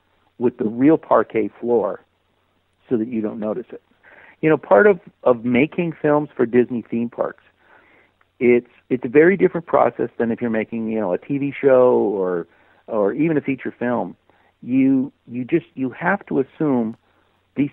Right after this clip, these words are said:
films will be seen by some people hundreds of times. And, and, you know, that really is the case. And, and so it has to look good in every frame, every corner. Um,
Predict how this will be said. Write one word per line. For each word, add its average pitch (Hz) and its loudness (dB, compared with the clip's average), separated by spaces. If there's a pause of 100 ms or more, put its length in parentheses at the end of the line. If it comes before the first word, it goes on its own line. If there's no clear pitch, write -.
films 147 -2
will 123 0
be 113 -6
seen 113 -6 (480)
by 113 2
some 151 0
people 110 -6 (260)
hundreds 127 -2
of 123 -4
times. 135 -8 (1300)
And, 120 -2
and, 147 0
you 139 0
know, 127 2
that 127 2
really 139 6
is 123 0
the - -10
case. - -2 (640)
And, 120 -4
and 131 -4
so 131 4 (380)
it 151 4
has 160 0
to 156 2
look 151 0
good 135 4 (240)
in 101 -8
every 139 0
frame, 139 -4
every 135 2
corner. 135 -4 (680)
Um, 110 2